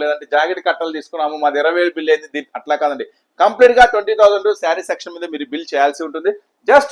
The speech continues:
మీకు పడిగిద్ది just త్రీ సెవెంటీ ఫైవ్ రూపీస్ మాత్రమే డబల్ డిస్కౌంట్ లో, అది కూడా ట్వంటీ ప్లస్ అయినట్టయితే. చూడండి, బ్యూటిఫుల్ కలెక్షన్ అయితే మీకోసం అయితే రెడీ చేసేసాను. నెక్స్ట్ మరొక అదిరిపోయే ఐటమ్ ఉంది, అది కూడా చూపించాను. ఫుల్ రన్ అవుతున్న స్పెషల్ ఐటమ్ ఉంది కదా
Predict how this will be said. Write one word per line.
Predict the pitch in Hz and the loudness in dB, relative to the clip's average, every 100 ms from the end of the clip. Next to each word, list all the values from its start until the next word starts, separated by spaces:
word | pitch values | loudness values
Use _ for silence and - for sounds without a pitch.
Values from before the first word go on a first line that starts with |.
| 240 | -4
మీకు | 233 220 | -2 2
పడిగిద్ది | 240 233 240 - 185 | 0 0 -8 -8 -10
just | 180 208 | -10 -10
త్రీ | 202 226 | -8 -4
సెవెంటీ | - 185 202 | -2 -2 -4
ఫైవ్ | 202 185 | -4 -4
రూపీస్ | 180 185 - | -4 -6 -2
మాత్రమే | 175 175 185 262 | -2 -4 -4 0
డబల్ | 180 190 185 | 2 2 0
డిస్కౌంట్ | 185 196 165 180 | -4 -4 -2 -4
లో, | 160 _ - | -4 _ 2
అది | 180 254 | 2 6
కూడా | 247 240 | 4 4
ట్వంటీ | 202 190 214 - | 0 -4 -10 -2
ప్లస్ | 202 214 - | -2 0 -2
అయినట్టయితే. | 160 165 160 147 131 | 0 0 0 -2 2
చూడండి, | 247 269 277 - - 180 | 4 4 4 0 -4 -2
బ్యూటిఫుల్ | 269 294 247 262 | 0 0 0 4
కలెక్షన్ | 220 208 226 | 6 6 2
అయితే | 208 208 185 | 0 0 0
మీకోసం | 170 175 185 175 | 2 0 0 -2
అయితే | 175 120 | 0 0
రెడీ | 127 170 | -2 0
చేసేసాను. | 190 170 196 208 - _ - | -2 -2 -4 -4 -6 _ 2
నెక్స్ట్ | 277 - 294 | 2 2 4
మరొక | 254 233 240 190 - _ - | 6 6 6 6 4 _ 2
అదిరిపోయే | 294 277 233 277 294 269 262 | 2 -2 -2 2 8 10 10
ఐటమ్ | 233 226 220 | 8 4 -2
ఉంది, | 220 262 175 | -4 -2 -4
అది | 190 | -4
కూడా | 214 269 | -4 -4
చూపించాను. | 226 - 147 170 | -10 -14 -12 0
ఫుల్ | 190 269 254 | 4 4 6
రన్ | 185 202 | 4 6
అవుతున్న | 208 208 202 - | 4 2 -4 -4
స్పెషల్ | 165 202 190 | -4 2 2
ఐటమ్ | 180 156 | 0 -2
ఉంది | 135 | 0
కదా | 123 | 0